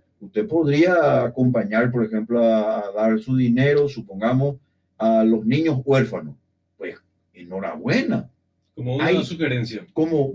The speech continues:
Speaker 1: mi-, acá en el Paraguay hay cientos de empresas, y no, no voy a decir miles porque cientos, que hacen eso, pero nadie sabe eso.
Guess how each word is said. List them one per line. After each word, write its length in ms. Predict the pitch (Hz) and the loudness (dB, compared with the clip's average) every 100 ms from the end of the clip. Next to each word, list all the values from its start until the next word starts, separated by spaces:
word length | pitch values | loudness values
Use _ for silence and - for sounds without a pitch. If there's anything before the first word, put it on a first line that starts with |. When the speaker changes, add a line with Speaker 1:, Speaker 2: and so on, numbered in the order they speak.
| - | -4
Speaker 1:
mi-, 320 | 127 143 - - - | 0 0 -2 -12 -8
acá 280 | 135 220 | -2 0
en 80 | 262 | 2
el 100 | 254 | 0
Paraguay 420 | 269 233 147 175 - | 0 2 2 0 0
hay 260 | 202 151 _ | -4 -4 _
cientos 720 | - - 151 180 233 214 180 147 | -16 -10 0 2 4 2 2 2
de 60 | |
empresas, 680 | 120 95 107 101 117 117 - _ - | 2 2 -2 -2 -4 -6 -12 _ -20
y 240 | 98 92 | -12 -12
no, 260 | 90 92 90 87 - | -12 -14 -14 -16 -20
no 120 | 92 | -18
voy 240 | - 87 | -12 -2
a 40 | 120 | 0
decir 200 | 127 123 | 2 4
miles 400 | 113 110 123 135 | 6 6 4 2
porque 220 | 120 95 | 2 -2
cientos, 600 | - 156 147 107 107 - _ _ _ _ _ _ _ | 0 2 2 -2 -4 -10 _ _ _ _ _ _ _
que 240 | - 160 - | 2 2 2
hacen 380 | 165 220 254 156 | -2 2 2 2
eso, 260 | 117 113 139 | 2 0 0
pero 220 | 135 156 131 | 0 2 2
nadie 340 | 160 285 302 | 2 2 0
sabe 520 | - 160 233 233 - | -2 0 2 2 0
eso. 240 | 190 - | -4 -10